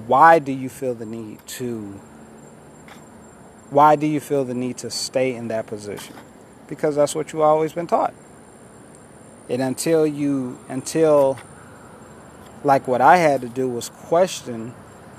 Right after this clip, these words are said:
"Why am I thinking like this?" Or why do I keep doing the same results and getting the same, the same exact results that everybody else around me is getting?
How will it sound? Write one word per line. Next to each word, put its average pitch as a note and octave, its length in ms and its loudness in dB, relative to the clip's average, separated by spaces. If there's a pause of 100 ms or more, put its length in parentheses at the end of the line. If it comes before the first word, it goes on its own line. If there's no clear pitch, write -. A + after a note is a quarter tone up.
(640)
"Why C#3 320 6
am C3+ 120 0
I B2 100 -4
thinking E3 460 -4
like B2 220 -2
this?" A#2+ 220 -8
Or A2+ 120 -4
why B2+ 580 4 (1400)
do C3+ 120 2
I C3 120 6
keep E3+ 420 -8
doing C#3+ 280 0
the C3 60 -4
same C#3+ 280 -2
results C3 440 0
and B2+ 140 -6
getting C3 320 -2
the A2+ 100 -10
same, C3 640 -4 (440)
the C3 140 -2
same D3+ 340 2
exact B2+ 380 0
results B2+ 500 2
that B2 220 -2
everybody C3 520 2
else B2 200 -2
around C3 400 0
me C#3 80 -2
is B2 120 -8
getting? B2 360 -8